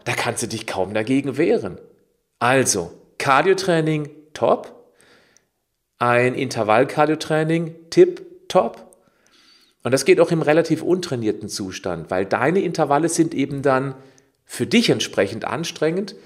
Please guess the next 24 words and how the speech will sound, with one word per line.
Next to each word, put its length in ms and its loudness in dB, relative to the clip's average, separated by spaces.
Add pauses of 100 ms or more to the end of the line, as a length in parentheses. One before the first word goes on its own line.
(200)
natürlich 340 -4
nicht 160 -4
zu 80 -6
vergleichen 500 -2
mit 100 -4
einem 100 -4
Leistungssportler, 680 -2
aber 120 0
darum 240 4
geht's 260 0
nicht. 160 -8
Es 120 -8
geht 140 -6
nur 100 -4
um 40 -8
den, 140 -4 (200)
um 160 -4
das, 240 0
um 200 -8
die 220 -4
individuelle, 880 2 (460)
ähm, 580 -6 (360)
äh, 840 -6
äh, 60 -4